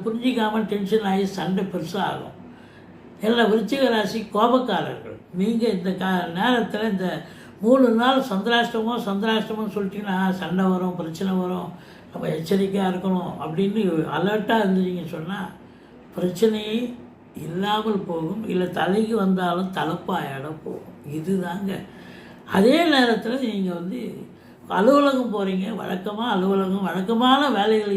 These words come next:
செய்யலாம். அப்போ நீங்க வழக்கமா வண்டி எடுத்துட்டு போகக்கூடாது. ஒரு ஆட்டோலயோ, பஸ்ஸுலயோ போங்க, ட்ரெயின்லயோ போங்க. ஏன்னா வண்டி ரிப்பேர் ஆகி பாதியில நின்னு போயிடும். அப்புறம் லீவு போட வேண்டிய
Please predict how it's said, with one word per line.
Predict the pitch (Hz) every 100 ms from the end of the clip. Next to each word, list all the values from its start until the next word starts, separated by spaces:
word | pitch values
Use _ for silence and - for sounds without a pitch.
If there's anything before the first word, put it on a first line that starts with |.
| 170
செய்யலாம். | 170 170 170 185 - - - - -
அப்போ | 180 262 262
நீங்க | 226 214 180
வழக்கமா | 196 254 302 302 320 311
வண்டி | 254 254 285
எடுத்துட்டு | - 247 190
போகக்கூடாது. | 165 - - - - - - -
ஒரு | 190 175
ஆட்டோலயோ, | 226 240 247 208 220 185
பஸ்ஸுலயோ | 180 208 202 190 185
போங்க, | 180 185 -
ட்ரெயின்லயோ | 175 196 190 160 -
போங்க. | 147 151 156 170
ஏன்னா | 175 151
வண்டி | 156 196 214 180
ரிப்பேர் | 165 196 175
ஆகி | 165 165 -
பாதியில | - 180 175 160
நின்னு | 143 156 151
போயிடும். | 135 117 113 - - - - - - - 180
அப்புறம் | 190 214 180 214
லீவு | 294 247 208
போட | 196 180
வேண்டிய | 170 160